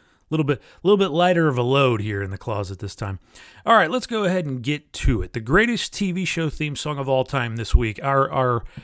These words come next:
you know, e-, every episode I, I like to pick out a great T V show theme song from history, highlight it, play it for you,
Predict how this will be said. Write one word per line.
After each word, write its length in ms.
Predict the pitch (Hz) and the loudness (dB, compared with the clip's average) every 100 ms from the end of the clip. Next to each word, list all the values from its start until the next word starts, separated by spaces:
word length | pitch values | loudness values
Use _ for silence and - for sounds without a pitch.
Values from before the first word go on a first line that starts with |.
| - _ _ | -20 _ _
you 140 | 143 135 | -4 -2
know, 220 | 123 127 | -2 -6
e-, 20 | |
every 420 | 143 170 196 190 | -10 -6 -2 0
episode 360 | 170 156 165 143 | 0 -2 -2 -2
I, 100 | 123 | -4
I 220 | - 113 | -6 -6
like 260 | 120 120 - | -6 -6 -8
to 240 | 113 98 _ _ _ _ _ _ - | -12 -12 _ _ _ _ _ _ 6
pick 200 | - - | 8 8
out 340 | 180 160 165 | 0 0 -2
a 40 | 123 | -8
great 480 | 120 117 185 208 131 | -8 0 0 0 -6
T 180 | 175 | -8
V 140 | 151 147 | -6 -6
show 240 | - 131 | -4 -4
theme 260 | - 117 110 | -4 -6 -6
song 280 | - 110 95 | -6 -6 -4
from 160 | 104 | -4
history, 520 | 107 - - 104 95 - _ _ _ _ | -4 -6 -6 -6 -6 -10 _ _ _ _
highlight 480 | - 180 165 151 139 | 0 2 4 2 0
it, 160 | 131 | -4
play 220 | - 139 135 | -2 0 -2
it 100 | - | -2
for 220 | 135 131 | -4 -2
you, 340 | 120 117 113 | -2 -4 -6